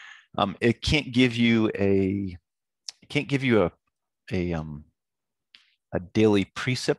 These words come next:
number, so it just gives it to you for the entire month. But you'll notice there is, like, a chance of precipitation, which, which is useful, and you'll notice that the chance of precipitation increases through the month of June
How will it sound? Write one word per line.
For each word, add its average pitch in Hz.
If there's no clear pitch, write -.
number, 156
so -
it 104
just -
gives 95
it -
to -
you 87
for -
the 87
entire -
month. -
But 90
you'll 107
notice 110
there -
is, 123
like, 110
a 107
chance -
of 120
precipitation, 135
which, -
which 113
is 107
useful, 110
and 110
you'll 107
notice 104
that 95
the -
chance -
of -
precipitation 92
increases 120
through 127
the 123
month 123
of 120
June 110